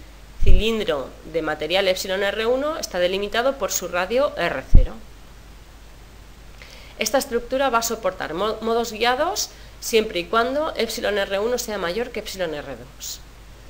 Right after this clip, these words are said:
La ecuación diferencial que co-, que gobierne el comportamiento de las componentes longitudinales del campo eléctrico y magnético en cada uno de los,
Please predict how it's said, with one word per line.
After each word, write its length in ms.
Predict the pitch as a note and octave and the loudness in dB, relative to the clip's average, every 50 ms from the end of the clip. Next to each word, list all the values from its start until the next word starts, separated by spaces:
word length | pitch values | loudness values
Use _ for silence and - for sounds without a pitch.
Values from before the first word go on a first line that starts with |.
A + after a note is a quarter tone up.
| - - - - - - - - - - - | -20 -20 -20 -20 -20 -20 -20 -20 -18 -14 -12
La 60 | F#3+ | -8
ecuación 340 | - - F#3 - - - C4 | -6 -6 2 10 12 12 12
diferencial 640 | C4+ C4 - C4+ B3 B3 A#3+ - - G3 C#3+ - | 12 8 2 2 2 2 0 0 0 2 2 2
que 100 | - E3+ | 0 -2
co-, 240 | - E3+ D#3+ D#3 - - | -2 -2 -4 -4 -6 -4
que 100 | - F#3 | -2 0
gobierne 400 | E3 D#3 E3 E3+ G#3+ A3 G3+ F#3+ | 0 2 2 4 4 2 2 2
el 100 | D#3+ D#3 | -2 0
comportamiento 800 | D#3 E3+ E3 E3+ E3 E3+ - - E3 F#3 G#3+ G#3+ G#3+ G#3+ - D3+ | 2 0 0 0 -2 -4 -2 -2 0 2 2 2 0 0 -2 -2
de 60 | D3+ | -2
las 160 | D3 D3+ - | -2 -4 -4
componentes 560 | - F3+ E3+ D3 D#3 F3 F#3+ G3+ G3+ A3+ A3 | -4 -6 -4 -2 -2 -2 -2 -2 -2 -4 -4
longitudinales 840 | A3+ G#3+ G#3 - A3+ G#3+ G3+ G3+ G3 G3 F3 C#3 A2+ G#2+ B2 C#3 D#3+ | -4 -4 -4 -4 -6 -4 -4 -4 -2 -2 -4 -4 -4 -6 -6 -8 -6
del 160 | D#3 E3 D#3+ | -6 -6 -4
campo 300 | - - G3 G3+ G3+ G#3 | -2 -2 -2 0 0 -2
eléctrico 380 | G3+ G3+ F#3+ G3 - F3 - F#3+ | -2 -2 -4 -8 -12 -12 -10 -8
y 40 | F#3 | -6
magnético 540 | F#3 D#3+ E3+ D#3+ C#3+ C3+ - D3+ D#3 D#3+ D#3 | -6 -6 -6 -8 -8 -10 -10 -10 -8 -8 -8
en 80 | D#3 | -4
cada 300 | - F#3+ G3 G3+ G3+ G3 | 0 2 4 4 4 2
uno 180 | G3 F#3+ F#3+ F#3 | 0 0 -2 -2
de 60 | F3+ | -2
los, 340 | E3+ E3+ F3 - - - | -2 -4 -4 -6 -8 -12